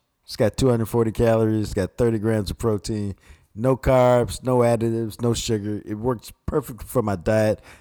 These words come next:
I prefer it in the afternoons, man, for a little snack. Uh, but it, it gets me through. It doesn't require a lot. It's filling. And it's tasty, man.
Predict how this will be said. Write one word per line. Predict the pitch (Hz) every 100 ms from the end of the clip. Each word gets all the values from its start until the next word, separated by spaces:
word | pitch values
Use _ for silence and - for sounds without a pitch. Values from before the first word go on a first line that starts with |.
| -
I | 139
prefer | 160 165 180 180
it | 170
in |
the | 165 160
afternoons, | 165 170 165 160 147 117
man, | 120 120
for | 127
a |
little | 123 123
snack. | - 135 123 - - - _ _
Uh, | - 117 117
but | 117 135
it, | 139 107
it | 147 120
gets | 185 -
me | 160
through. | - 160 175
It | 151 104
doesn't | 143 135
require | 123 139 135
a | 127
lot. | 131 135
It's | 101 -
filling. | - 135 131 123 _ _ _ _ -
And | 175
it's | 175
tasty, | - - 226 - 175 135
man. | 127 180 302